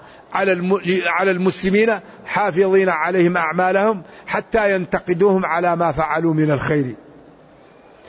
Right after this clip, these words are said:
"فاليوم"، يوم القيامة، "الذين آمنوا من الكفار"، إيش؟ "يضحكون على الأرائك".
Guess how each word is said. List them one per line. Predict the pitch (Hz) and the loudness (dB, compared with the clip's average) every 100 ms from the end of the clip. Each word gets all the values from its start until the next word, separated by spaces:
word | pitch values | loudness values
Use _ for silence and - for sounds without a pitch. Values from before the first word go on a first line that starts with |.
| - - - | -20 -20 -2
"فاليوم"، | 147 190 190 196 180 135 - - - 139 | 0 2 2 2 2 0 -4 -14 -6 0
يوم | 185 185 | 2 2
القيامة، | 170 - 175 170 139 98 - - - - - | -2 2 2 2 -2 -8 -18 -20 -16 -16 -6
"الذين | 185 196 185 190 208 214 196 | -4 -2 0 0 2 2 0
آمنوا | 185 180 190 190 196 196 156 - - - - - - - - - - - | 0 0 0 2 2 2 0 -4 -16 -20 -20 -20 -20 -20 -20 -20 -18 -4
من | 156 214 208 | 0 2 0
الكفار"، | 190 - 190 - 202 208 233 254 - - | -2 -2 -4 -2 -2 0 0 -4 -4 0
إيش؟ | 226 226 - - - - - - - - 156 | 0 0 -8 -12 -18 -20 -20 -20 -20 -4 0
"يضحكون | 185 151 170 - 175 165 | 0 0 -4 0 0 2
على | 143 156 | 0 -2
الأرائك". | 151 139 151 127 110 | -2 -2 -2 -4 -10